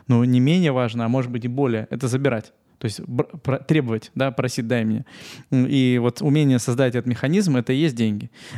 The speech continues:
Но его невозможно создать с теми, кому ты не хочешь служить. То есть можно, но это какая-то временная штука. Поэтому очень важно задать себе этот вопрос. А кто мой идеальный клиент? Кому, для кого я хочу? Кому-то нравится для мамочек что-то делать,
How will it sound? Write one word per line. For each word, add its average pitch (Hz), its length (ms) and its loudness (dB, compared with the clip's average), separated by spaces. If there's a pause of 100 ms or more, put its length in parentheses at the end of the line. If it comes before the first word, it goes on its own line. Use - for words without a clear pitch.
Но 131 420 2 (280)
его 139 200 2
невозможно 143 540 2
создать 143 480 -2 (140)
с - 120 -8
теми, 165 440 2 (220)
кому 151 200 0
ты 139 120 0
не 127 80 2
хочешь - 280 -4
служить. 120 400 -4 (880)
То 147 60 4
есть - 120 0
можно, 190 360 4
но 165 100 4
это 175 120 0
какая-то 139 340 -2
временная 135 360 0
штука. 135 380 -6 (340)
Поэтому 139 540 2
очень 156 280 2
важно 175 280 4
задать 131 240 0
себе 135 220 -2
этот 135 100 -4
вопрос. 131 300 0
А 123 100 -4
кто 180 220 2
мой 143 160 2
идеальный 135 320 2
клиент? 117 360 -2 (200)
Кому, 156 280 -2
для 135 280 -4
кого 147 220 0
я 131 40 -2
хочу? - 340 -8 (240)
Кому-то 180 320 4
нравится 143 380 2
для 120 220 -2
мамочек 117 400 -2
что-то 113 240 -8
делать, 110 280 -8